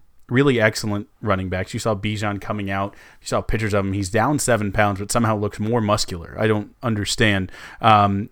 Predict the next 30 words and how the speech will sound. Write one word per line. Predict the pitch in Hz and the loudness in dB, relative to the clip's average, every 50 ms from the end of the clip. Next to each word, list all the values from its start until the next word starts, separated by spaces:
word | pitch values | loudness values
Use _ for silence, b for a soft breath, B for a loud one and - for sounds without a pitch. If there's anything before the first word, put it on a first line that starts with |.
| _ - | _ -12
the | 107 | -4
guy's | 104 113 104 101 90 | 0 0 0 2 0
just | 110 104 - - | -2 -4 -2 -2
like | 104 - 101 | -2 -2 -2
a, | 98 104 - | -2 -2 -2
a | 113 | -4
ball | 98 - - 104 98 98 101 104 | -4 0 2 2 2 4 2 0
of | 98 90 | -2 -2
muscles, | 101 98 98 95 - - 95 92 - | 0 0 0 0 0 -2 -6 -8 -6
but | - 104 104 | -4 -4 -2
he | 101 | 0
looks | 110 117 - - - | 0 -2 -2 -4 -8
great. | - 104 107 113 107 92 | -4 2 4 4 4 4
Roschon | 104 107 113 - - 113 104 95 | 2 0 0 0 -2 -4 -4 0
Johnson | - 107 113 110 - - 117 | 0 0 0 0 -2 -4 -6
also | 113 107 - 110 98 | -6 -4 -4 -6 -4
down | 101 101 101 101 | -4 -4 -4 -4
four | 98 - 110 104 98 | -6 -6 -6 -8 -6
pounds. | - - 107 104 104 101 - B B B B B B | -4 -2 0 0 0 -2 -4 B B B B B B
I | - 117 | -4 0
like | 120 139 139 - | 2 0 0 2
the | 131 120 | 2 0
idea | 113 101 110 110 | 0 2 0 0
of | 104 95 | -2 -2
just | 104 - - | -4 -6 -8
explosion | 98 - - - - _ - 120 139 156 147 117 123 120 113 | -8 -8 -10 -10 -12 _ -6 -2 4 4 4 4 4 2 2
out | 110 110 | 2 0
of | 101 98 | 0 -2
those | 104 101 101 95 - | -2 -2 -2 -2 -2
guys, | 107 101 95 98 98 92 | -2 0 0 0 -2 -4